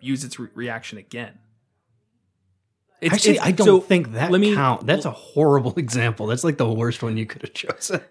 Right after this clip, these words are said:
Speaker 1: Why is that?
Speaker 2: Call Lightning is like you summon a cloud, and then every turn you can make an action to shoot a lightning bolt.
Speaker 1: What it says is,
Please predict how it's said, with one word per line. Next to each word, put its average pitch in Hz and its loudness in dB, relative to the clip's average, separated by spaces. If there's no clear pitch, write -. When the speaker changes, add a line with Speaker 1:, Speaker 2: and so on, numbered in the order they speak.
Speaker 1:
Why 208 0
is 220 0
that? 214 -6
Speaker 2:
Call 196 4
Lightning 180 2
is 117 -6
like 120 -4
you 123 -2
summon 147 -4
a 123 -2
cloud, 131 -4
and 104 -8
then 107 -6
every 120 -4
turn 127 -6
you 110 -6
can 107 -10
make 104 -10
an 95 -12
action 110 -12
to 82 -14
shoot - -8
a 104 -8
lightning 73 -14
bolt. - -6
Speaker 1:
What 170 4
it - 0
says 135 -2
is, 131 -2